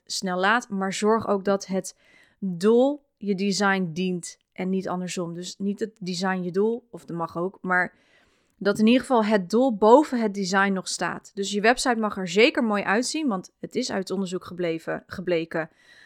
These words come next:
dat vijfenzeventig procent van de mensen dus toegeeft dat zij een website op geloofwaardigheid, of tenminste je bedrijf op geloofwaardigheid, eh, eh,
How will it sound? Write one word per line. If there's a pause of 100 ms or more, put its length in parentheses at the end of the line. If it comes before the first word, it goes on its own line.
(220)
dat
vijfenzeventig
procent
van
de
mensen
dus (180)
toegeeft
dat
zij (180)
een
website
op
geloofwaardigheid,
of
tenminste
je
bedrijf (600)
op
geloofwaardigheid,
eh,
eh,